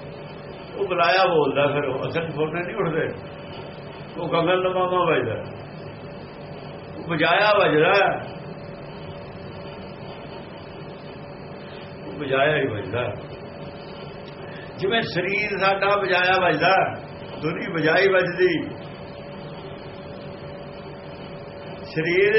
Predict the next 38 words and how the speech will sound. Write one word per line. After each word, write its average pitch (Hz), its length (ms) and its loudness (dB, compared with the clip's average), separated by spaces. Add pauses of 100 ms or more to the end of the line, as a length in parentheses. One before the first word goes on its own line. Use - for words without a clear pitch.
ਜੇ 202 120 4
ਅਸੀਂ 202 220 2
ਬੋਲਣਾ 170 260 4
ਚਾਹੁੰਦੇ 185 280 0
ਹਾਂ 170 80 -2
ਤਾਂ 180 200 -2
ਬੋਲੂਗਾ, 180 460 -2
ਕੋਈ 190 180 2
ਵਿਚਾਰਾ 180 340 2
ਆਪਣੇ 175 240 0
ਆਪ 175 60 -2
ਕਿਵੇਂ 165 300 -2
ਬੋਲੂਗਾ? 135 360 -2 (1120)
ਤਾਂ 185 100 0
ਜਿਹੜਾ 247 320 4
ਅੰਦਰ 233 280 2
ਚੇਤਨ 226 420 2
ਹੈ, 233 100 4
ਉਹ 240 580 2
ਚਾਹੁੰਦਾ 247 340 4
ਤਾਂ 233 160 6 (100)
ਇਹ 202 60 6
ਬੋਲਦਾ। 165 340 4 (1500)
ਇਵੇਂ 247 340 2
ਚਿੱਤ 226 200 2
ਜੇ 247 160 2
ਪਰਮੇਸ਼ਰ 220 540 4
ਚਾਹੁੰਦਾ 233 340 4
ਤਾਂ 196 280 6
ਬੋਲਦਾ, 180 400 2
ਵਰਨਾ 170 240 2
ਨਹੀਂ 175 180 -4
ਬੋਲਦਾ। - 360 -6
ਉਹ - 180 0
ਬੁਲਾਉਂਦਾ 160 400 4
ਹੈ 240 180 6
ਤਾਂ 175 220 4
ਬੋਲਦਾ, 127 380 0